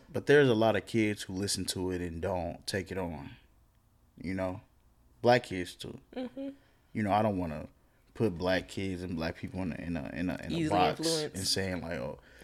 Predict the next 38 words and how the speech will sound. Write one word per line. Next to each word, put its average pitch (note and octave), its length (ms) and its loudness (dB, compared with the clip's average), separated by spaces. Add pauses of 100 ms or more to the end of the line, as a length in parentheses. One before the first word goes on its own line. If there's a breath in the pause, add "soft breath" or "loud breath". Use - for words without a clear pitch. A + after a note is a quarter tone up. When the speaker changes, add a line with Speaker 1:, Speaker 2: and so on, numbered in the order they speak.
(280 loud breath)
Speaker 1:
but, G#2 140 0
like, G#2 240 4
it C3+ 160 6
is C3 200 10
a G#2+ 60 2
thing, G2+ 540 0
you G2 140 -4
know, G2 120 -2
for G2 180 -6
those G2+ 380 2
who G2+ 180 -8
have F#2+ 360 0
the, E2 300 -2 (880 soft breath)
the F#2+ 120 2
access G#2+ 520 2
to, G#2 200 -2
like, E2+ 240 -2
the F2+ 60 -6
negativity F#2 680 -4
in F2 140 -4
the F2+ 60 0
neighborhood. F2+ 540 -4
It G#2+ 140 0
is, A2+ 300 4
Speaker 2:
Mm-hmm. G#2 100 -2
Speaker 1:
it G#2+ 60 2
is, A2+ 240 4
like, F#2 140 0
I F#2 140 2
can G2 220 -4
listen G#2+ 240 0
to - 120 -4
the F2+ 100 -4
music G2 420 -2
and G2+ 100 -6
take G2 240 0
it G2 80 -2
on G2 400 0